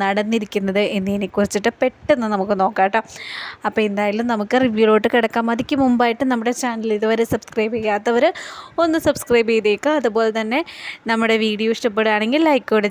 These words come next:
ചെയ്തേക്കാം ട്ടോ. അങ്ങനെ നമ്മുടെ ഈ കുഞ്ഞു ചാനലിനെ വലിയൊരു ചാനലാക്കി മാറ്റാനായിട്ട് എന്നോടൊപ്പം നിങ്ങളും ചേരുക ട്ടോ. അപ്പോൾ എന്തായാലും നമുക്ക് കഥ കേൾക്കാം. അപ്പോൾ നമ്മുടെ ശ്രുതിയാണെങ്കിൽ കല്യാണം എന്താണ്, കല്യാണത്തിൻ്റെ മഹത്വം എന്താണ് മുതലായിട്ടുള്ള കാര്യങ്ങളെക്കുറിച്ചിട്ട്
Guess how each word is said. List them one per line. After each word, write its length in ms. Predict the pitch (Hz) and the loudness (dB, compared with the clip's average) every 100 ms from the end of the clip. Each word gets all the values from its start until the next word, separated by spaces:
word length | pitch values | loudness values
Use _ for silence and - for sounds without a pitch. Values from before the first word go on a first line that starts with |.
| 226 | 0
ചെയ്തേക്കാം 320 | 208 196 196 196 196 | 0 2 2 0 2
ട്ടോ. 80 | 196 - - - | 0 -2 -14 -6
അങ്ങനെ 200 | 226 233 240 | -2 0 0
നമ്മുടെ 200 | 226 233 | -2 -4
ഈ 20 | - | -2
കുഞ്ഞു 240 | 233 233 262 | -2 -2 -2
ചാനലിനെ 400 | 240 196 196 208 220 | -2 -2 -2 -2 0
വലിയൊരു 340 | 233 262 294 254 | 0 0 0 0
ചാനലാക്കി 420 | 226 196 202 214 208 | 0 0 0 0 0
മാറ്റാനായിട്ട് 540 | 196 202 196 196 269 302 | 0 0 -2 -2 0 0
എന്നോടൊപ്പം 580 | 226 196 202 208 - 247 - - - 262 | 0 0 2 0 0 -4 -4 -14 -8 -4
നിങ്ങളും 280 | 254 247 254 240 | 0 0 2 2
ചേരുക 280 | 202 190 190 208 | 2 2 2 0
ട്ടോ. 80 | 208 - - - | -2 -4 -8 -6
അപ്പോൾ 160 | 208 208 | -2 -2
എന്തായാലും 300 | 202 202 214 220 | 0 2 2 0
നമുക്ക് 320 | 202 190 294 440 - - - - _ _ - | -2 0 0 0 -6 -12 -12 -20 _ _ -4
കഥ 180 | 302 240 | 0 0
കേൾക്കാം. 320 | 185 175 - - - - - - - - - - - - - 277 | 0 -4 -8 -12 -18 -20 -20 -20 -20 -20 -20 -20 -20 -20 -2 2
അപ്പോൾ 140 | 330 | 6
നമ്മുടെ 240 | 349 330 339 | 6 6 6
ശ്രുതിയാണെങ്കിൽ 680 | - 294 262 302 262 233 214 226 - | 6 4 6 4 4 2 2 2 2
കല്യാണം 440 | 214 208 208 226 233 | 2 2 2 2 2
എന്താണ്, 300 | 196 180 175 - | 2 0 0 0
കല്യാണത്തിൻ്റെ 500 | 208 196 196 208 208 196 | 0 2 0 -2 0 0
മഹത്വം 360 | 190 196 247 208 | 0 0 0 2
എന്താണ് 280 | 180 180 - 247 | 0 0 -4 -4
മുതലായിട്ടുള്ള 480 | 190 190 196 214 214 | 0 2 2 0 2
കാര്യങ്ങളെക്കുറിച്ചിട്ട് 920 | 202 180 196 202 202 208 196 208 196 | 2 2 2 0 2 0 0 0 2